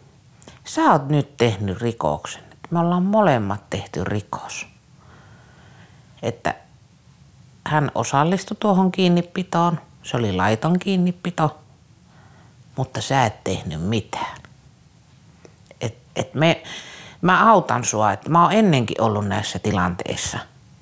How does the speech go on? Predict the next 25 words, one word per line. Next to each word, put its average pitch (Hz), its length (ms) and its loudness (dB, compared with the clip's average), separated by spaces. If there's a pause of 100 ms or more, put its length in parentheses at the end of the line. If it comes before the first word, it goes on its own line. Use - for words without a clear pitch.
(120)
Niin 120 120 -2
mä 151 280 0
autan 110 260 0
sua, 92 260 -4
että - 200 -10
sulle - 300 -6
ei - 120 -6
tuu - 180 -8
tästä - 340 -6
paskaa - 540 -6
niskaan. - 500 -12 (1700)
Että 143 280 -2 (760)
hän 202 300 2
tietää, 139 440 4
miten 110 300 0
se 110 120 -4
pitää 117 340 -2
kirjata 127 540 2
sinne 95 380 -2
järjestelmään – 95 1040 -2 (460)
niin, 113 240 0
että, 101 400 -4 (640)
että 120 240 -4
se 117 120 0
näyttää 110 500 2